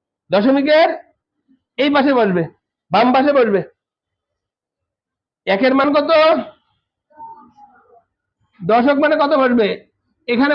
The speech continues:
বসবে। আর দুইয়ের মান দুই শতক, শতক মানে কোথায় বসবে? দুই শত। এই, এই মানগুলো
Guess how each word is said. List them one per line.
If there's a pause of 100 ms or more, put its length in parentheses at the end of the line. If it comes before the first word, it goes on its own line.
বসবে। (1200)
আর
দুইয়ের
মান (120)
দুই (2000)
শতক, (100)
শতক
মানে
কোথায়
বসবে? (680)
দুই (100)
শত। (220)
এই, (1400)
এই
মানগুলো